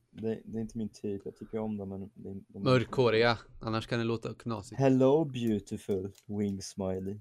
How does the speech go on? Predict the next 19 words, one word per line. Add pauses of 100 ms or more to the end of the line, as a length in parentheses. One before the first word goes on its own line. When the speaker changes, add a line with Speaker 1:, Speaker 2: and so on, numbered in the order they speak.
Speaker 1:
Victor,
är
fan
ditt
game
är
på
gång. (540)
Speaker 2:
<laughs>
Speaker 1:
Det
här (120)
är... (480)
Jag
måste
nästan
skriva
ner
det. (560)
I,